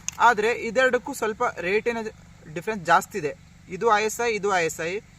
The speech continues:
ಇದಕ್ಕೆ ನಾಲ್ಕು ಸಾವಿರದ ಚಿಲ್ಲರೆ, ನಾಲ್ಕು ಸಾವಿರದ ಆರುನೂರು, ಇದಕ್ಕೆ ಎರಡು ಸಾವಿರದ ಎಂಟುನೂರು ರೂಪಾಯಿ.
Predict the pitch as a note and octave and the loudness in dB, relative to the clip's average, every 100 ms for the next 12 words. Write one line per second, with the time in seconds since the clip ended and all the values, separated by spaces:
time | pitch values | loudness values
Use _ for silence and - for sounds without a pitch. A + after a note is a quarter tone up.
0 | - - G3+ - G#3 F3+ G3 - F#3+ F#3+ | -20 -8 -6 -2 2 4 2 0 -2 -2
1 | G3+ - F3+ D#3+ F#3 - - - D#3 F3 | -8 -6 -6 -4 -6 -8 -20 -14 -2 -2
2 | - F#3+ E3 E3+ G3+ F#3 F3+ A3 - - | -2 0 4 4 2 -4 -6 -6 -10 -12
3 | F#3 F#3+ E3 F3 G3 E3+ D#3+ F3 G#3 F#3 | -10 -4 -2 -2 -2 -6 -6 -6 -8 -8
4 | D3 D3 E3+ | -10 -8 -6